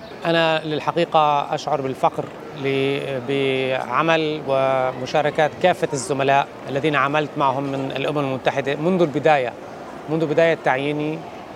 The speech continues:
سواء كانوا، آه، من المنظمات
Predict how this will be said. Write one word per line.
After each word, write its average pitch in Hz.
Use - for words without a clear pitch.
سواء 165
كانوا، 160
آه، 131
من 151
المنظمات 143